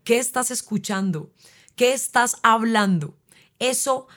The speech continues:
aporta a tu santidad? ¿Eso te identifica como alguien santo, como alguien separado? Tiene mucho que ver las conversaciones que tengas,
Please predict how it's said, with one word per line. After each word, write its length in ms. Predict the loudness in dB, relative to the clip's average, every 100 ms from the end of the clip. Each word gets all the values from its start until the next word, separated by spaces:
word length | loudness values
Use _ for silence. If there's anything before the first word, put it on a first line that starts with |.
| -8
aporta 720 | -2 -2 -2 2 2 2 -4
a 80 | -4
tu 120 | -6
santidad? 600 | -6 -2 -2 -2 -2 -2 -2
¿Eso 320 | -2 -2 -4
te 160 | -2 0
identifica 960 | 2 2 2 -2 -6 -8 -8 -6 -6 -8 -18 -12
como 320 | 2 2 2 2
alguien 460 | 2 4 -2 -2
santo, 520 | -2 -2 -4 -6 -10 -4
como 280 | 0 2
alguien 320 | 2 2 0 -2
separado? 640 | -6 -4 -2 -2 -6 -10 _ -20 -20 -20 _ -6
Tiene 300 | -2 0 0
mucho 360 | -2 -4 -4
que 100 | 0
ver 260 | 0 0 -2
las 220 | -4 -4
conversaciones 840 | -4 -2 -2 -4 -6 -2 -2 -2 -2
que 120 | -6
tengas, 540 | -4 -2 -2 -4 -8